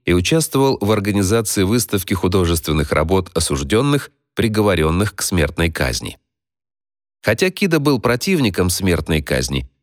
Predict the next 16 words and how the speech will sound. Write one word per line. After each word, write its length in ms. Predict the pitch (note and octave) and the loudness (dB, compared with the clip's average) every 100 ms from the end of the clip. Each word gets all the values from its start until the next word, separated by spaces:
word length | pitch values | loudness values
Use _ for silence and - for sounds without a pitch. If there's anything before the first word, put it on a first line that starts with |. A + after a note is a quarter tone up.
| - | -2
ему 200 | E2+ F3 | 2 2
никогда 460 | E3 B2 G2 C#3+ | 2 0 0 0
прежде 480 | D3 B2 C#3+ A#2+ B2 | 0 0 0 0 0
не 140 | G#2+ G#2 | 2 0
приходилось 600 | G#2 F#2 F#2 B2 A#2 F2 | 0 2 0 2 0 0
принимать 460 | - E2+ F2+ F#2 | -2 0 2 2
активного 540 | E2+ - G#2 G#2 F2 D2+ | 0 -2 -2 0 2 2
участия 580 | D2 - B2 B2 A2 F#2+ | 0 0 0 0 0 0
в 60 | |
движении 580 | E2 D#2+ D#2 G#2+ G#2 F2 | 2 0 2 2 2 2
за 160 | D#2 E2 | 2 2
её 240 | D#2+ F2 | 2 2
запрет 540 | F2+ G#2 A#2+ F#2+ - - _ - | 0 0 0 -2 -4 -10 _ -4
или 160 | F#2+ | 0
защищать 680 | F#2 F#2 F2+ G2 F2+ A2+ G#2 | 2 2 0 0 0 0 0
клиентов 540 | - E2+ G2+ G#2 E2+ | 0 2 2 2 -2